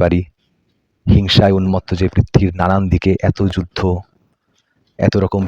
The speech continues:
বিবাদ চলছে, সেখানে ঠাকুরের আশীর্বাণী আমাদের সকলের ওপরে বর্ষিত হোক, আমাদের চৈতন্য জাগ্রত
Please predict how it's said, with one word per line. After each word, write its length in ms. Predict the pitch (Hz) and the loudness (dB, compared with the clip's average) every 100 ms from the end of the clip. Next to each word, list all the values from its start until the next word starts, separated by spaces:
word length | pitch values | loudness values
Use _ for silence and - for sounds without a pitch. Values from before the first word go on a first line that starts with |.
| 101 | -2
বিবাদ 260 | 98 98 - | 0 0 0
চলছে, 320 | 92 80 - 85 - _ _ _ _ _ _ _ - | -2 4 4 4 -6 _ _ _ _ _ _ _ -4
সেখানে 400 | - - 92 90 98 - - | -2 0 0 -2 -6 -8 -4
ঠাকুরের 360 | 92 98 95 87 | -4 0 2 2
আশীর্বাণী 400 | - 87 92 90 87 | 0 -2 0 0 -2
আমাদের 200 | 85 90 | -2 -4
সকলের 300 | 92 110 95 87 | -4 0 0 0
ওপরে 180 | - 85 90 | -2 -4 -2
বর্ষিত 300 | 85 - 82 | -4 -4 -4
হোক, 240 | 80 80 - _ _ _ _ _ _ _ | -4 -6 -8 _ _ _ _ _ _ _
আমাদের 320 | - 92 92 90 | -4 -2 -2 -2
চৈতন্য 340 | - 87 95 90 87 | -4 -2 -2 -2 0
জাগ্রত 360 | 90 87 90 | 0 0 -2